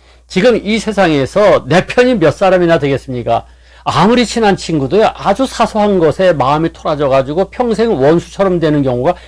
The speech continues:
비일비재합니다. 더군다나 성인이 될수록 아주 잘 삐져가지고요, 이제 누가 진짜 친구인지 아닌지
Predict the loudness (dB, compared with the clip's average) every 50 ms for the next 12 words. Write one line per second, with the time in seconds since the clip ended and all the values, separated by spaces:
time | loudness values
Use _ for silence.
0 | -20 _ _ -6 -2 2 2 2 2 2 0 -4 -8 -6 -4 -6 -4 -4 -6 -4
1 | -2 0 2 2 2 2 0 -2 -6 -14 _ _ _ _ _ _ -4 -2 0 2
2 | 2 2 0 0 0 2 2 2 4 2 2 2 2 0 2 2 0 0 0 -2
3 | -6 -6 -6 -6 -6 -6 -8 -4 -2 0 0 0 -2 -4 -2 -2 -2 -2 -4 -6
4 | -2 0 2 4 4 2 0 -2 -4 0 0 0 0 0 -2 -6 -2 -2 0 -2
5 | -2 -4 -6 -4 0 0 -2 -2 -2 -4 -4 0 0 0 -2 0 -4 -4 -4 -2
6 | -2 0 0 0 0 0 0 0 0 0 -2